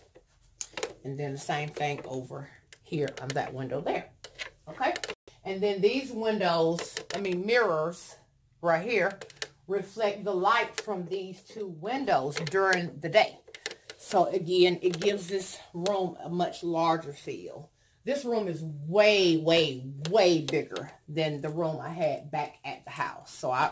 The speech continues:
I actually love the size of the room. I think what I don't like about this room is the color.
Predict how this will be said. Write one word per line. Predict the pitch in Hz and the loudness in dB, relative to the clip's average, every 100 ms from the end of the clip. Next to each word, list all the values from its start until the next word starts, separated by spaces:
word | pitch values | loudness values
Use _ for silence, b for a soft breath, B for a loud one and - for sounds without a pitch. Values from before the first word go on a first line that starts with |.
| - | 6
I | 190 | 6
actually | 262 214 170 | 6 2 -4
love | 160 185 - | 2 2 2
the | |
size | 123 - 190 208 | -4 2 4 4
of | 196 | -2
the | 190 | -4
room. | 202 202 190 185 b b b b b b _ _ _ | -2 -2 -4 -10 b b b b b b _ _ _
I | 208 | -2
think | 220 339 370 | 4 6 6
what | 233 233 220 - | 6 6 6 6
I | 214 | 6
don't | 233 196 | 6 4
like | 208 | 4
about | 220 214 214 | 4 4 2
this | 220 | -4
room | 208 220 208 175 | 0 2 2 0
is | 160 | -6
the | 160 | -4
color. | 165 123 151 | -2 0 -2